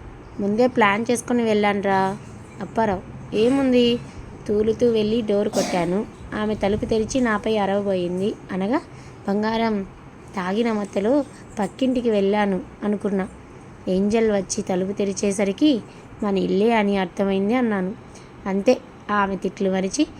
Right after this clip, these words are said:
సిగ్గుతో మెలికలు తిరిగిపోయింది. ఎలా ఉందండి జోక్? నచ్చిందా? నచ్చితే మరి లైక్ చేయండి, షేర్ చేయండి, సబ్స్క్రైబ్ చేసుకోండి. భార్య భర్త. భార్య, "ఏంటి ఆవిడ వైపు తదేకంగా చూస్తున్నారు?" భర్త, "ఎప్పుడూ అనుమానమే నీకు.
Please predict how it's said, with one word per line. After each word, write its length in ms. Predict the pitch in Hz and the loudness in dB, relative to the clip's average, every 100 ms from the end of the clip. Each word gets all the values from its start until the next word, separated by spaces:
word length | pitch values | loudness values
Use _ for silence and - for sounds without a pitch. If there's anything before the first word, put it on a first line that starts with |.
| - - - | -16 -12 -4
సిగ్గుతో 420 | 202 226 240 208 | -2 0 2 2
మెలికలు 400 | 196 196 226 220 | 4 2 2 2
తిరిగిపోయింది. 840 | 214 214 220 226 202 190 202 208 196 - - - 190 - - - - - - - - - - - - - - 233 | 4 6 4 4 4 4 6 4 2 -10 -20 -10 -10 -10 -14 -10 -8 -6 -8 -12 -16 -16 -16 -16 -16 -16 -8 -2
ఎలా 180 | 233 294 | 2 6
ఉందండి 300 | 294 277 262 | 6 6 4
జోక్? 260 | 262 262 | 2 2
నచ్చిందా? 440 | 233 - 226 220 285 - - | 0 2 2 2 0 -6 -4
నచ్చితే 280 | 233 214 226 | -4 -2 -2
మరి 160 | 220 202 | -2 0
లైక్ 280 | 214 214 | 0 0
చేయండి, 340 | 233 214 214 220 - - - | 0 2 2 2 -4 -18 -12
షేర్ 280 | - 208 202 | -6 -4 -2
చేయండి, 300 | 202 202 214 | -2 0 -2
సబ్స్క్రైబ్ 500 | - 208 - 196 - | -4 -6 -6 -8 -6
చేసుకోండి. 360 | - 185 185 - - | -8 -6 -6 -8 -4
భార్య 380 | 208 202 226 262 | 0 2 4 2
భర్త. 380 | 220 185 - 202 - - | 2 -2 -4 -8 -8 -4
భార్య, 400 | 202 196 220 208 - - - - - | -2 2 2 0 -6 -20 -20 -16 -6
"ఏంటి 720 | 185 208 294 285 269 247 240 240 - - - | 2 4 6 6 6 8 6 2 -8 -18 -4
ఆవిడ 260 | 214 208 202 | 0 2 2
వైపు 300 | 196 233 262 | 4 2 2
తదేకంగా 600 | 214 185 220 254 247 247 247 | 0 4 4 4 2 2 2
చూస్తున్నారు?" 640 | 226 - 233 220 214 214 226 - - | 2 2 2 4 2 0 -4 -10 -4
భర్త, 300 | 190 - 202 - - - - - - | -4 -4 -8 -8 -20 -20 -20 -10 -4
"ఎప్పుడూ 360 | 180 - 233 | -4 2 6
అనుమానమే 640 | 254 214 208 226 220 226 220 | 6 6 4 2 2 2 2
నీకు. 280 | 196 - | 0 -2